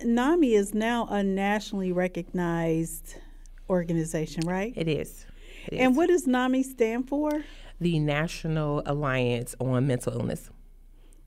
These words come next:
Speaker 1: Okay. Awesome. Awesome. So now, what do you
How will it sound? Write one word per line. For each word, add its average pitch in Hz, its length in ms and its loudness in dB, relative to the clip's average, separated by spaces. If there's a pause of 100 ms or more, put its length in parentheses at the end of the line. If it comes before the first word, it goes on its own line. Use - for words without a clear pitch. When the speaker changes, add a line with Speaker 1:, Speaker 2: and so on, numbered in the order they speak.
(140)
Speaker 1:
Okay. 208 540 -6
Awesome. 196 680 -6
Awesome. 185 760 -6 (720)
So 240 760 4
now, 233 440 0
what 294 460 -2
do 262 120 -4
you 254 720 0